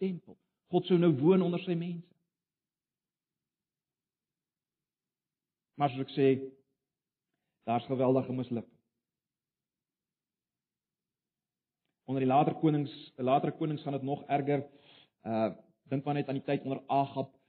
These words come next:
waar die volk byna, byna in geheel Baal begin aanbid. En so gaan dit aan, dan beter, dan slegter. Uiteindelik, uh,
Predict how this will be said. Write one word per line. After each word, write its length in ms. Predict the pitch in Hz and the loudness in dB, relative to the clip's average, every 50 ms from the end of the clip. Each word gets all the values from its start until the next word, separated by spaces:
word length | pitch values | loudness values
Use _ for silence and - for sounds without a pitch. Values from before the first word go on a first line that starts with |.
| _ _ | _ _
waar 100 | - 127 | -4 -2
die 140 | 139 127 - | -2 -2 0
volk 240 | - 160 156 123 123 | 2 0 0 2 0
byna, 260 | 123 135 143 151 156 151 | 0 0 0 0 0 0
byna 460 | 143 156 156 160 160 139 117 107 - _ _ _ _ _ _ _ _ _ _ _ _ _ - | 0 2 2 2 0 0 -2 -4 -8 _ _ _ _ _ _ _ _ _ _ _ _ _ -4
in 120 | 147 147 | -4 -2
geheel 540 | 135 - 156 131 127 156 170 165 151 131 117 | -2 -2 -2 2 4 4 6 6 4 4 2
Baal 300 | - 135 139 156 170 175 | 0 0 2 2 0 0
begin 280 | 151 151 - - 123 113 | -2 -4 -6 -8 -10 -8
aanbid. 320 | 113 107 101 98 - - _ _ _ _ _ _ _ _ _ _ _ _ _ - | -8 -10 -10 -14 -18 -20 _ _ _ _ _ _ _ _ _ _ _ _ _ -10
En 100 | 135 135 | -6 0
so 140 | - 220 | 2 2
gaan 140 | 180 185 185 | 4 4 2
dit 100 | 175 - | 2 2
aan, 340 | - 180 180 156 143 139 127 - - - | 2 0 2 2 2 0 -2 -4 -10 -6
dan 200 | - 143 175 180 | 0 4 4 8
beter, 320 | 143 151 180 180 175 170 165 | 8 8 8 8 6 4 4
dan 160 | 160 160 160 | 4 2 0
slegter. 420 | - - - 175 170 156 170 175 | -2 2 4 4 4 4 2 2
Uiteindelik, 600 | 147 151 - - 220 226 208 190 170 160 160 - - - - - - - - | 2 2 4 6 6 6 8 8 6 6 4 2 -2 -14 -18 -20 -10 -2 2
uh, 300 | 143 139 139 139 139 | 4 6 8 8 6